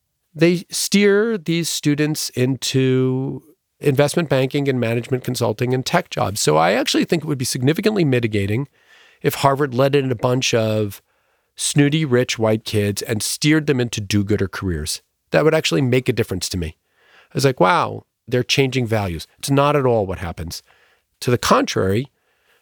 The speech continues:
there's a sociologist at University of California, San Diego named, uh, Amy Binder, whose work I love. And she shows, I think,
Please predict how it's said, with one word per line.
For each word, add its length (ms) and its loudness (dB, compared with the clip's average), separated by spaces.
there's 220 0
a 160 0
sociologist 880 0
at 200 -4
University 520 0
of 60 -6
California, 480 -2
San 220 -2
Diego 360 2
named, 340 -2
uh, 200 -4
Amy 240 0
Binder, 400 0
whose 220 -4
work 260 0
I 100 -2
love. 420 -2
And 160 -4
she 180 2
shows, 380 0
I 240 0
think, 440 -6